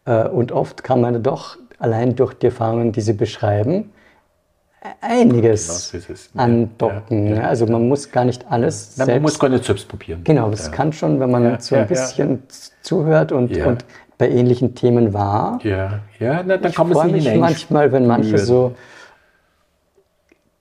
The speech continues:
Speaker 1: was auch immer, arge Geschichten machen.
Speaker 2: Mhm.
Speaker 1: Man, man,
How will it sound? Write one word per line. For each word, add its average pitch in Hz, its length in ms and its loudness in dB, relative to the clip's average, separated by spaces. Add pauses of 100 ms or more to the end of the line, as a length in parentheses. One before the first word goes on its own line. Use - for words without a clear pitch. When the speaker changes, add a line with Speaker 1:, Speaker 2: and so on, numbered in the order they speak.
(100)
Speaker 1:
was 139 340 -2
auch 139 120 0
immer, 120 300 2
arge 127 220 2
Geschichten 123 600 0
machen. 110 420 -2
Speaker 2:
Mhm. 185 40 2
Speaker 1:
Man, 175 380 -2
man, 156 160 0